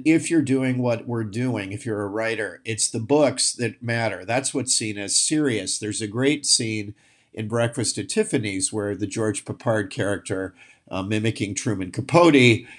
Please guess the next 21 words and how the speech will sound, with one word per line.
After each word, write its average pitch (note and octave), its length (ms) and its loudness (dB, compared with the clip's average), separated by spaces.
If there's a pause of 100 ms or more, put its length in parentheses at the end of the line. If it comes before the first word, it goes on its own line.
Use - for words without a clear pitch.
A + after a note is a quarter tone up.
(140)
says, A#2+ 380 4
"You A#2+ 80 2
know, A#2+ 160 2
I'm A2+ 100 2
supposed A2+ 300 2
to A2 80 0
save A#2 320 4
myself G#2 580 2
for G#2+ 100 0
the G2+ 80 -4
books, G2+ 480 0
and F#2 120 -8
the G2 60 -6
short G2+ 280 -2
stories G2 460 -4
are F#2+ 60 -14
supposed - 340 -8
to - 40 -20
pay G2 220 -6
the F#2 100 -10
rent." G#2 460 -4